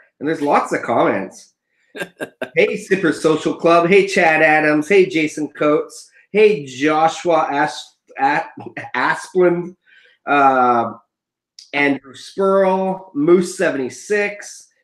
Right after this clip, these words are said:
Speaker 1: Brandon Lee. Uh, Mark J. Goins. Tim Dietrich. There's quite a few people on here right now. That's great. We got ten watching.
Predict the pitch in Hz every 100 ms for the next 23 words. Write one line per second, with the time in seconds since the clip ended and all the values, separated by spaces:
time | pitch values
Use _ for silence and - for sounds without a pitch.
0 | _ - 151 151 143 135 147 175 196 196
1 | 190 190 190 _ _ _ _ _ - 131
2 | 127 123 123 117 - 117 123 139 175 -
3 | - 147 127 139 139 131 143 160 180 185
4 | 185 185 180 - - - _ _ _ _
5 | - 180 175 170 175 - - _ _ 135
6 | 123 160 190 - 196 196 - - _ _
7 | _ _ _ _ - 160 160 156 196 185
8 | 190 180 185 175 170 151 147 135 131 117
9 | 120 - 131 170 135 - _ _ _ _
10 | _ _ _ _ _ _ _ 135 135 -
11 | 240 233 208 190 - 135 104 95